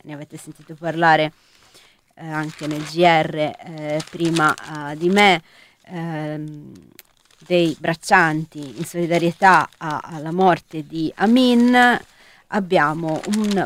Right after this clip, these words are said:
pezzo molto interessante sul Fatto Quotidiano che mette in fila un po' di numeri sul P N R R. Voi penserete: "Che cosa c'entra il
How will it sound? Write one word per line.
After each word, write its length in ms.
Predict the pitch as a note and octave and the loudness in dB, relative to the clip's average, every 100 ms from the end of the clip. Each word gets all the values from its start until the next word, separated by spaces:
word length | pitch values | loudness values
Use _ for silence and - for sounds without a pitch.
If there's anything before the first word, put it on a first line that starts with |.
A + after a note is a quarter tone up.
| - | 0
pezzo 340 | F3 E3 - | -2 -2 -4
molto 240 | F#3+ G#3+ F#3 | -4 -2 -2
interessante 720 | E3+ E3 D#3+ - D3+ D#3 E3 | -2 -2 -4 -6 -8 -8 -10
sul 220 | - F#3 | -10 -10
Fatto 340 | - G3 F3 | -6 -8 -8
Quotidiano 1000 | E3 E3 - D#3 E3 D3 D3 D#3+ E3 F3 - | -14 -14 -12 -2 4 4 4 0 0 -2 -6
che 300 | - G3+ - | 0 2 2
mette 520 | - G3+ G#3+ - F3+ E3 | -4 -2 -2 -2 -10 -6
in 120 | G#3+ | -6
fila 400 | G3 F#3+ E3+ E3 - | -6 -4 -2 0 -2
un 100 | G#3+ | -4
po' 180 | - A#3+ | -2 -2
di 120 | A3+ | 0
numeri 560 | G3 D#3+ D#3+ D#3 E3 E3+ - - _ | -2 -4 -6 -2 -2 -2 -10 -20 _
sul 300 | - B3 G#3+ | -4 -2 -2
P 140 | - | 2
N 240 | F#3 F3 F3 | 2 4 4
R 500 | E3+ E3 E3+ D#3 D#3 | 4 4 4 4 4
R. 200 | D#3 D#3 | 0 -2
Voi 260 | F3+ F3+ - | 0 0 0
penserete: 680 | F3 E3+ - F3 D#3+ - D#3+ | -4 -4 0 2 2 0 -8
"Che 140 | E3 | -8
cosa 300 | - G3 F#3+ | -2 0 2
c'entra 540 | - A#3+ F3+ E3 D#3+ | 2 2 2 2 -2
il 100 | D3 | -2